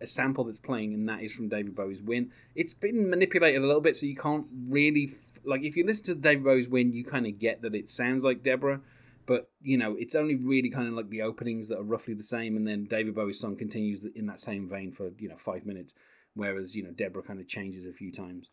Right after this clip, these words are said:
So it's, it's not completely, you know, like, it, you can kinda hear it, but it's not, it's not really super obvious. You know, I just, there's, there's, like, everything about this song I just love. I love the fact that Beck,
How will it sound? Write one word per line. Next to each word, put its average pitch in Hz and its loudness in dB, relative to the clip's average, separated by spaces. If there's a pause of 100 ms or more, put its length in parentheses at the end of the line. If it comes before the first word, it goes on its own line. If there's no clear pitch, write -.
(100)
So 104 -4
it's, - -8
it's 147 -4
not 214 0
completely, 107 -2 (220)
you 113 -10
know, 95 -8
like, 95 -14 (100)
it, - -16 (100)
you 160 -8
can 156 2
kinda 185 4
hear 165 6
it, 170 2
but 131 2
it's 123 -4
not, 131 0 (120)
it's - -14
not 113 -4
really 117 0
super 107 -4
obvious. 85 -10 (180)
You 143 4
know, 143 8
I 156 10
just, 185 4 (180)
there's, 170 0 (240)
there's, 156 0
like, 160 6
everything 185 6
about 165 6
this 147 2
song 143 4
I 135 4
just 127 0
love. 165 6
I 160 8
love 156 6
the 156 -4
fact 151 4
that 131 -4
Beck, 131 2